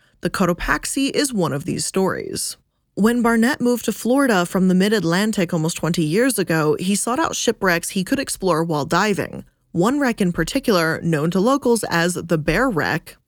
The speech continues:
and located about thirty-five nautical miles off the eastern coast of Saint Augustine in North Florida, caught his attention. Unlike most shipwrecks in that area, the Bear Wreck was large.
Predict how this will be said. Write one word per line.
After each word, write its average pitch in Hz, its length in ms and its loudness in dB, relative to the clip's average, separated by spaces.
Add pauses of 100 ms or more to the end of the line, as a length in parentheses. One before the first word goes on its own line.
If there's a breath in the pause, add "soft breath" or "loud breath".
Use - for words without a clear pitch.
(220)
and 202 180 2
located 262 520 2
about 208 240 0
thirty-five 226 600 0
nautical 220 520 2
miles 220 500 2
off 202 240 -2
the - 160 -4
eastern 202 340 0
coast 202 320 0
of 165 120 -2
Saint 175 260 -2
Augustine 196 540 0
in 165 100 2
North 151 220 -4
Florida, 226 580 2
caught - 240 -2
his 165 180 0
attention. - 600 -2 (480)
Unlike 320 340 2
most 196 300 4
shipwrecks - 520 -2
in 165 80 -2
that 147 160 -2
area, 156 460 0
the 165 140 2
Bear 165 260 2
Wreck 254 260 -2
was 151 220 2
large. - 720 -2